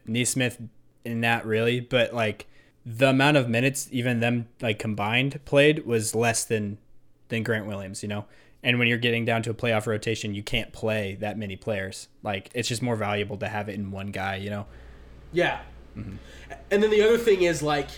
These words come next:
Speaker 2: and this was me thinking, like, way down the road, Boston's had a negative stereotype for a long time in terms of guys coming there in free agency. Just the people say the city of Boston, all these things. Danny Ainge was, like, a guy that people didn't like to work with.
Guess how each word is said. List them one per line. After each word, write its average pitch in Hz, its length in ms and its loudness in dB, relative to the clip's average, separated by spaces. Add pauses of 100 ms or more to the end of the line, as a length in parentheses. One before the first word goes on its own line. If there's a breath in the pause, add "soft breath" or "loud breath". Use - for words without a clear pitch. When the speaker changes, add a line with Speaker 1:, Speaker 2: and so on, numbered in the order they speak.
(140)
Speaker 2:
and 202 100 4
this 262 140 2
was 226 140 0
me 214 160 2
thinking, 196 340 4
like, 143 200 0
way 165 180 4
down 170 180 2
the 175 60 4
road, 175 300 2 (380 loud breath)
Boston's 240 420 2
had 196 120 4
a 165 120 4
negative 170 520 2
stereotype 165 640 2
for 156 80 0
a 151 60 4
long 143 260 0
time 143 280 -2
in 151 60 0
terms 147 220 -4
of 139 60 -2
guys 143 280 2
coming 147 280 -2
there 143 100 2
in 135 60 -4
free 143 180 -2
agency. 147 500 -2 (280 loud breath)
Just 196 180 2
the - 60 -12
people 175 220 0
say 160 160 0
the 135 80 -4
city 208 260 4
of 196 80 4
Boston, 185 420 4
all 170 140 4
these 165 200 0
things. 165 420 0 (260 loud breath)
Danny 190 280 6
Ainge 175 240 6
was, 165 140 2
like, 160 140 2
a 151 60 0
guy 156 220 4
that 147 120 0
people 160 220 0
didn't 151 180 0
like 147 160 0
to 147 60 -8
work 151 260 0
with. 170 300 0